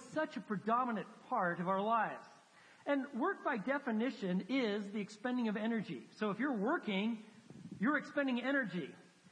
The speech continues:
And you're working hard, you're gonna find that a lot of times you're gonna be tired.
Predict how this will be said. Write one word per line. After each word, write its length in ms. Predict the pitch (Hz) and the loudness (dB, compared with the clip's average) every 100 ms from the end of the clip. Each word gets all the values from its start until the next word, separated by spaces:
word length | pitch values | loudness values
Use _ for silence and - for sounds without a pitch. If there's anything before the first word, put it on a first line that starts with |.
| - | -4
And 80 | 185 | 0
you're 140 | 190 | 4
working 260 | 220 220 226 | 4 2 2
hard, 400 | 190 262 214 220 | 2 4 2 0
you're 100 | 208 | 0
gonna 140 | 262 233 - | 0 -2 -2
find 360 | 220 247 202 | 0 0 0
that 100 | 185 | 0
a 40 | 175 | 2
lot 180 | 190 | 2
of 100 | 330 | 0
times 300 | - 180 262 | -2 -4 -2
you're 80 | 190 | -4
gonna 120 | 247 | -4
be 120 | 190 208 - | -4 -4 -4
tired. 360 | 220 339 165 | -4 -2 -2